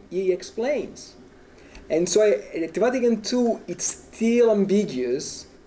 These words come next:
the position, also because the German-speaking, uh, experts working on this, they are converts.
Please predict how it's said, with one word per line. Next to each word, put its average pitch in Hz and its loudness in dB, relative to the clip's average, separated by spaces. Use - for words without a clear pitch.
the 175 2
position, 175 0
also 175 2
because 220 2
the 190 0
German-speaking, 196 4
uh, 170 2
experts 131 0
working 170 2
on 151 -2
this, 247 0
they 175 6
are 165 4
converts. - -6